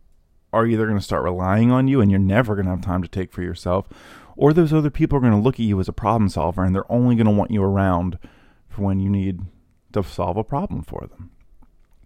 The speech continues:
So, right back here. What has been my new hobby?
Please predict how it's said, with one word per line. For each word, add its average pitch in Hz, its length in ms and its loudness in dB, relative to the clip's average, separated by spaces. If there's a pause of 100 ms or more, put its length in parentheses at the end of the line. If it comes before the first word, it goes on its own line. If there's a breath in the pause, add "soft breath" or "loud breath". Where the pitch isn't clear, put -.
(200)
So, 120 400 -2 (960)
right 117 200 0
back 98 280 0
here. 92 300 -6 (540 soft breath)
What 123 160 2
has 127 140 4
been 107 140 4
my 101 200 6
new 131 160 4
hobby? 151 380 -4